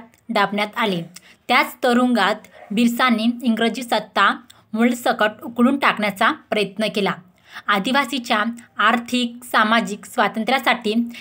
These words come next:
इंग्रजाविरुद्ध उलगुलान पुकारला. अठराशे सत्त्याण्णव नंतर बिरसा मुंडा यांच्या नेतृत्वाखाली आदिवासींनी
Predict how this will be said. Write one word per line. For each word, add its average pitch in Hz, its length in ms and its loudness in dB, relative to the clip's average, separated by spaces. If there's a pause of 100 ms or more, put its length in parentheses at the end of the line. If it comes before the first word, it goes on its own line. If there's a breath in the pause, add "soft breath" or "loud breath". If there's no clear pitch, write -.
(160 loud breath)
इंग्रजाविरुद्ध 233 840 2 (540 loud breath)
उलगुलान 220 480 0
पुकारला. 196 500 0 (580 loud breath)
अठराशे 233 400 0
सत्त्याण्णव 240 640 0 (220)
नंतर 226 420 2 (100)
बिरसा 214 340 -2
मुंडा 233 360 4 (180)
यांच्या 214 320 -2
नेतृत्वाखाली 233 840 0 (420 loud breath)
आदिवासींनी 240 840 4